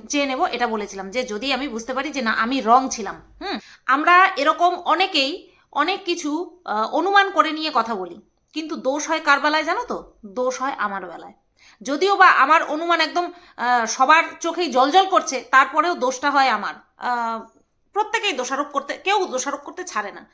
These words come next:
যাই হোক, কে, উম, আমাকে দোষারোপ করছে কি না করছে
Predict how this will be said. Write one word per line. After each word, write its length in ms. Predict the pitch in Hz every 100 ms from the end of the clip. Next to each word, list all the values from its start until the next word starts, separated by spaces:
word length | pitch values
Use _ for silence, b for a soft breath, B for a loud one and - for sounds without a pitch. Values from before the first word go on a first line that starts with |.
| b b b b b
যাই 240 | 214 381 339
হোক, 220 | 339 - - -
কে, 380 | 330 339 339 - -
উম, 280 | 254 240 226
আমাকে 320 | 262 285 311
দোষারোপ 380 | 233 - 302 311 277
করছে 340 | 277 302 285
কি 200 | 285 277
না 200 | 247 269
করছে 460 | 285 285 285 262